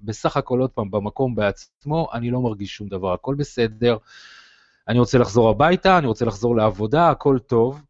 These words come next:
אה, המלחמה מסתיימת, אנחנו, אה, מחזירים ציוד ומשתחררים, ואני באמת חוזר כמה שיותר מהר לעבודה, עבודה שאני אוהב אותה, עבודה שיש לי בה כל כך הרבה משמעות, מאוד התגעגעתי, אני רוצה לחזור. לקח לי משהו כמו יומיים,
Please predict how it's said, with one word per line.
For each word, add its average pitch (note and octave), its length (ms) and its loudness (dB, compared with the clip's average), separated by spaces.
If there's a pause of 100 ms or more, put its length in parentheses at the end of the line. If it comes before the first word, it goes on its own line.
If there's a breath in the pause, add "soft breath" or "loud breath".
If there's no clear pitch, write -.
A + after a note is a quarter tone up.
(760)
אה, A#2+ 280 2
המלחמה B2+ 460 0
מסתיימת, D3 680 -4
אנחנו, A2 540 -6
אה, G#2 120 -8
מחזירים G#2 460 -10
ציוד C3+ 460 0
ומשתחררים, B2+ 1040 -4 (1400)
ואני C3 200 2
באמת D3 300 4
חוזר E3 640 2
כמה D#3 180 0
שיותר C#3+ 320 0
מהר C3+ 260 0
לעבודה, B2+ 680 0
עבודה A#2 300 -2
שאני G#2+ 280 -6
אוהב B2 280 -2
אותה, B2+ 200 -6
עבודה G#2 300 -6
שיש G#2 240 -8
לי G#2+ 80 -6
בה G2 100 -8
כל G2 160 -12
כך A2 140 -10
הרבה G#2 240 -6
משמעות, G#2 580 -8
מאוד A2 180 -8
התגעגעתי, G2+ 720 -4
אני A#2+ 80 -8
רוצה G2+ 260 -10
לחזור. F2 460 -12 (560 loud breath)
לקח D#3+ 340 2
לי E3 380 6
משהו D3 260 0
כמו C#3+ 220 4
יומיים, C#3 640 4